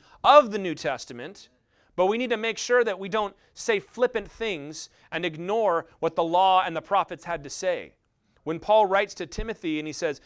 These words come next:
"From your youth you have known the scriptures which are able to make you wise for salvation."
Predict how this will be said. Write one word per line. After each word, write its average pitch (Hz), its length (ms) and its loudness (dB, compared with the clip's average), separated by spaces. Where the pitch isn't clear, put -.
"From 175 240 -2
your 185 180 0
youth 185 380 -4
you 190 100 -4
have 170 120 0
known 185 480 0
the 160 80 -12
scriptures 180 520 -10
which 151 140 -12
are 160 80 -8
able 170 240 -6
to 160 80 -4
make 165 240 -10
you 156 100 -10
wise 147 380 -4
for 147 100 -14
salvation." 139 600 -6